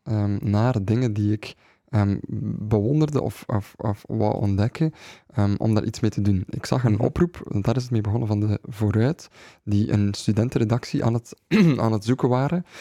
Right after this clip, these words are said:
Speaker 1: Five for Students. Eh, en ik heb toen in diezelfde avond ook ineens beslist om naar mijn favoriete toenmalige online muziek- en filmmagazine een mail te sturen. En met alle twee de vraag of het, of ik mocht meedoen.
Speaker 2: Mhm.
Speaker 1: <clears throat> En die hebben alle twee ja gezegd.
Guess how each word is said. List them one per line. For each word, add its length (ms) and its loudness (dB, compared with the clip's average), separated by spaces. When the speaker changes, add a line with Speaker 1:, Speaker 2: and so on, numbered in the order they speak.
Speaker 1:
Five 220 0
for 140 -2
Students. 560 -4
Eh, 200 2
en 320 2
ik 160 -10
heb 80 0
toen 380 0
in 120 -2
diezelfde 420 0
avond 300 -2
ook 120 -2
ineens 200 0
beslist 320 -8
om 180 -2
naar 160 0
mijn 120 0
favoriete 560 -2
toenmalige 640 0
online 400 0
muziek- 360 -2
en 140 -2
filmmagazine 720 0
een 120 0
mail 140 0
te 100 -12
sturen. 420 -4
En 160 2
met 120 0
alle 100 0
twee 140 0
de 60 -4
vraag 240 0
of 120 -6
het, 120 -18
of 120 -6
ik 100 0
mocht 160 -2
meedoen. 460 0
Speaker 2:
Mhm. 140 0
Speaker 1:
<clears throat> 140 -2
En 160 4
die 140 6
hebben 220 4
alle 100 2
twee 160 2
ja 180 4
gezegd. 380 -2